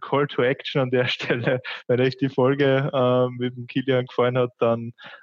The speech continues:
äh, liked es und abonniert den Kanal. Jeden Montag kommt da eine neue Folge raus. Und, äh, hinterlasst Feedback.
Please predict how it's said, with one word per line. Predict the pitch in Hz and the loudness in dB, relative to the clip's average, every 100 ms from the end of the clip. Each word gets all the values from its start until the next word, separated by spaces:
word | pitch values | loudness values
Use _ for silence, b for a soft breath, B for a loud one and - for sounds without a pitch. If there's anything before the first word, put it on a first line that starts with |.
| - | -2
äh, | 120 117 117 117 | 2 4 4 2
liked | 120 135 139 - | 2 2 -2 -4
es | 143 139 - | -2 -2 -6
und | - 123 123 | -4 -4 0
abonniert | 120 127 131 147 - | 0 2 -2 -4 -6
den | 135 | -6
Kanal. | 131 113 123 | -2 2 2
Jeden | 123 120 131 | 2 -2 -2
Montag | 123 127 135 - | -4 -2 -4 -2
kommt | 127 123 | -4 0
da | 123 117 120 | 2 2 2
eine | 123 117 | 0 0
neue | 117 120 | 2 0
Folge | - 123 131 110 | 0 0 2 2
raus. | 104 135 - B B B B _ | 2 0 -6 B B B B _
Und, | 135 135 135 143 147 | 0 2 0 -2 -2
äh, | 139 135 135 | 0 2 2
hinterlasst | 156 165 165 165 - | 0 2 2 0 -4
Feedback. | 180 - 123 - - | -6 -2 -4 -4 -6